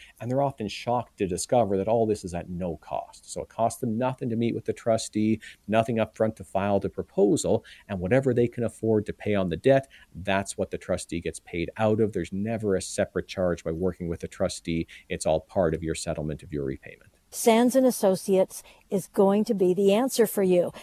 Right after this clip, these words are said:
Speaker 2: Connect with someone who is local. They have offices all over the province. Non-judgmental debt expert who cares. They have a myriad of, of professionals within each office that can help you,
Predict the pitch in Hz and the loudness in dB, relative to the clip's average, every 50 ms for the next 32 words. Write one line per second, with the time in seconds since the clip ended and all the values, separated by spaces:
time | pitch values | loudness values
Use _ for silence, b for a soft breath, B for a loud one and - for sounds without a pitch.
0 | B B _ - 208 208 202 208 208 - - - 185 165 - - - 311 - - | B B _ 0 2 4 4 4 2 0 0 0 0 0 0 -4 -12 -12 -8 -2
1 | - 202 180 175 175 175 156 160 175 165 160 151 - 160 165 180 185 202 190 - | 0 0 0 2 0 0 0 0 0 0 0 0 0 2 6 8 8 8 8 6
2 | 247 254 285 240 220 175 165 165 180 175 175 185 - 190 175 - 185 175 180 175 | 4 4 6 6 6 4 4 4 4 4 4 4 2 0 -2 -2 -2 2 4 6
3 | 175 196 214 226 226 214 233 220 226 - - - 185 170 165 160 170 190 220 - | 6 8 8 8 8 8 6 4 4 2 2 2 4 4 4 2 0 -2 -4 -4
4 | B B B B B B B B _ _ _ _ _ 208 190 180 185 190 190 202 | B B B B B B B B _ _ _ _ _ 2 4 6 8 8 8 8
5 | 220 247 247 226 254 247 247 220 - 196 190 185 185 170 - 208 196 170 151 - | 8 8 6 6 8 6 6 6 4 2 2 2 0 0 -2 -2 -2 -2 -2 2
6 | 196 190 196 240 247 - - 214 208 202 - - - - 185 180 185 190 - 220 | 4 6 6 6 4 4 4 4 4 4 2 -4 -4 0 2 2 2 2 0 -2
7 | 214 - - - 185 175 180 185 196 - 196 185 170 175 175 170 175 170 175 190 | -2 -2 2 2 2 4 4 2 0 0 0 0 0 0 0 0 0 0 2 6
8 | 208 233 254 269 262 233 196 185 180 185 170 B B B B B B - 196 175 | 8 8 8 8 8 8 6 6 6 4 2 B B B B B B 0 0 0
9 | - - 202 185 - - 208 208 202 - - 190 185 190 180 - - 190 175 - | 0 0 0 0 2 4 2 2 2 0 -2 -2 -2 -2 -2 0 0 0 0 0
10 | - - 254 214 226 220 208 208 202 - 196 190 185 185 - - 180 165 - - | 0 2 4 4 6 4 4 2 0 -4 -4 -2 -2 -2 -2 -4 -4 -6 -2 -4
11 | 185 - - 165 160 151 143 202 214 208 - - - 196 196 190 | -4 -4 -4 -8 -8 -6 0 0 0 0 0 0 0 0 0 0